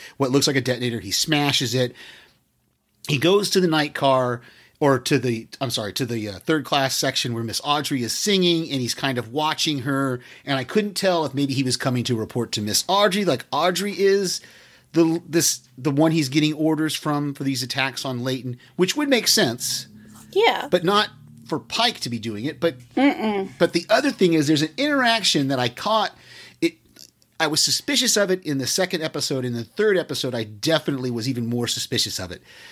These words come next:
Speaker 1: So Ruth comes in to where Layton and Till are, and she says, "Ben reports smoke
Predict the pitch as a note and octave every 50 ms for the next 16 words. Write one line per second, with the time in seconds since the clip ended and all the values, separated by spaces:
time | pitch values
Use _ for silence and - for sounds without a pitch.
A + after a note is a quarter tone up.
0 | - - - - E3+ D#3+ C#3+ A#2+ A#2 B2 D3 G#3 C4 C#4+ C#4+ C4+ A#3+ - - _
1 | - - A3 A#3 A#3+ G#3+ F3+ - G3 G3+ G3+ G3+ F3+ - - _ _ _ - -
2 | F3 E3 D#3 D3+ D3 C3+ C3+ D3 D#3 D#3 D3+ C3+ C3+ C#3+ D3 D#3 D#3 D#3 D#3+ D#3
3 | D3+ D#3+ C#3+ C3+ B2+ - - - D#3+ C#3 A#2+ G#2 G2+ F#2 E2+ F#2+ G2 - - _
4 | _ _ C#3+ C3+ A#2+ - - - E3 E3+ G3 A3 G#3 - - - C#3+ B2+ A#2+ A#2
5 | A2 G#2+ G#2 G2+ - - - - - - _ _ _ - A#2 - E3 F3 G3 G#3
6 | G3+ G#3+ G#3+ F3+ - - C3+ C3+ B2+ B2 - - - - - - D3 D#3 F3 F#3
7 | C3+ G#2 G2 G2 - - - -